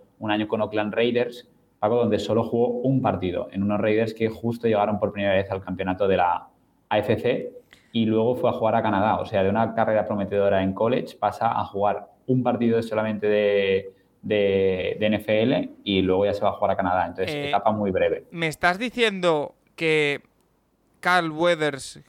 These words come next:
Speaker 2: que jugó casi en la N F L, que estuvo ahí en los Raiders no sé cuánto, es
Speaker 1: Un partido,
Speaker 2: el
Speaker 1: un
Speaker 2: actor,
Speaker 1: partido.
Speaker 2: es el actor que hace de Apollo Creed en Rocky?
Speaker 1: Exacto, exacto. Es que te lo he dicho, a lo mejor por nombres en el guión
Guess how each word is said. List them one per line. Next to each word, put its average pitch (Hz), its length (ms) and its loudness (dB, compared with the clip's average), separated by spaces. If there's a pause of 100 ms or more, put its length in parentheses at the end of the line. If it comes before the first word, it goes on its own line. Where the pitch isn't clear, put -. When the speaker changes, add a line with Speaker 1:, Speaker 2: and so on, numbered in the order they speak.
(180)
Speaker 2:
que 170 140 -4
jugó 151 360 2
casi 170 280 0
en 156 80 -2
la 156 100 4
N 151 80 -2
F 151 180 0
L, 156 140 4
que 156 60 -4
estuvo 160 220 0
ahí 156 140 4
en 151 60 2
los 147 120 2
Raiders 156 320 0
no 147 100 -4
sé 139 100 -14
cuánto, 147 380 -2 (340)
es 185 220 2
Speaker 1:
Un 123 60 2
partido, - 120 -2
Speaker 2:
el - 80 2
Speaker 1:
un - 120 2
Speaker 2:
actor, 180 180 0
Speaker 1:
partido. - 380 0 (100)
Speaker 2:
es 151 160 -10
el 185 80 0
actor 175 300 -2
que 175 100 0
hace 160 200 -2
de 156 100 0
Apollo 143 380 0
Creed 123 300 -14 (800)
en 143 140 -6
Rocky? 131 300 -4
Speaker 1:
Exacto, - 340 -4 (200)
exacto. - 300 -6
Es - 80 -6
que - 100 -4
te 127 80 -4
lo 135 80 0
he 131 40 0
dicho, 123 200 -2
a 101 40 0
lo 101 60 0
mejor 117 180 0
por 123 200 0
nombres 117 340 0
en 113 160 0
el 110 140 2
guión 113 400 0